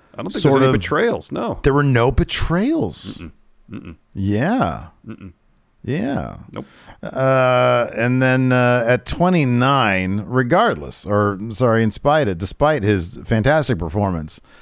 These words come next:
Speaker 2: at, uh, Crown Royal, uh, Logan Paul came out at twenty-nine.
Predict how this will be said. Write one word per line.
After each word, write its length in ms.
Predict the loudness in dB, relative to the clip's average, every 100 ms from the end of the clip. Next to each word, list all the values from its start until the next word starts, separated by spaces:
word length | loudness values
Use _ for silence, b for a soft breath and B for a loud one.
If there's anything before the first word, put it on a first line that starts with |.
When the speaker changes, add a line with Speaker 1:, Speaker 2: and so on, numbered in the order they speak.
| b b
Speaker 2:
at, 320 | -4 -2 -2 0
uh, 260 | 2 2
Crown 320 | 0 0 0 2
Royal, 480 | 2 2 -2 -12 -20 b b b b
uh, 360 | -6 -4 -4 -6
Logan 380 | 0 2 2 2
Paul 420 | 2 2 2 0
came 320 | -4 -4 -2
out 300 | 0 0 -2 -6
at 320 | -8 -6 -6
twenty-nine. 960 | -4 -4 -4 -4 -4 -6 -8 -8 -10